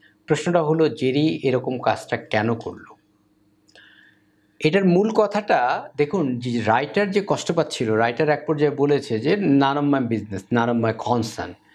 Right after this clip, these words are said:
তার মা আছে, তার মাই দেখবে। তার আগে কিন্তু রাইটারের মনে প্রবল একটা কষ্ট ছিল, যেরকম একটা ফুটফুটে বাচ্চা, তার একটা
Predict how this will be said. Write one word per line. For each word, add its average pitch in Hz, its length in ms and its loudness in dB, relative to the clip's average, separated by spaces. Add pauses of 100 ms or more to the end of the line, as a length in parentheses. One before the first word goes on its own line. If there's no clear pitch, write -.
(240)
তার 131 160 0
মা 139 320 2
আছে, 147 220 -6
তার 120 460 0
মাই 123 360 2
দেখবে। 98 360 -4
তার 120 240 0
আগে 139 220 0
কিন্তু 160 720 -2 (240)
রাইটারের 143 480 2
মনে 139 240 2
প্রবল 139 400 2
একটা 131 300 -4
কষ্ট 123 340 -4
ছিল, 117 480 -6 (240)
যেরকম 131 280 0
একটা 127 200 -2
ফুটফুটে 139 460 -2
বাচ্চা, 110 580 0 (360)
তার 113 220 0
একটা 120 420 -2